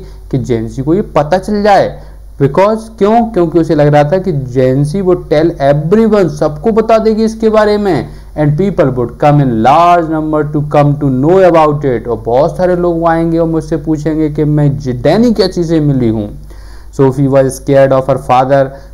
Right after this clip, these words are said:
Sophie को अपने पापा का भी डर था। She feared that her father would murder her।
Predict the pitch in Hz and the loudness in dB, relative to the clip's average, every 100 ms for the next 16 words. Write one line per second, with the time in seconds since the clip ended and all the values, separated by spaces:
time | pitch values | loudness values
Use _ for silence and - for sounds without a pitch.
0 | - 147 147 156 156 143 147 147 135 139 | -2 0 2 2 2 0 0 0 0 2
1 | 156 151 - 160 156 151 156 160 151 151 | -2 -2 -4 0 2 2 2 2 2 2
2 | 147 - - - 165 156 156 160 151 156 | 0 -6 -12 -2 0 0 0 0 0 0
3 | 151 151 151 147 151 156 156 147 143 160 | 0 -2 0 0 2 0 0 2 4 4
4 | 165 151 131 110 | 4 2 2 0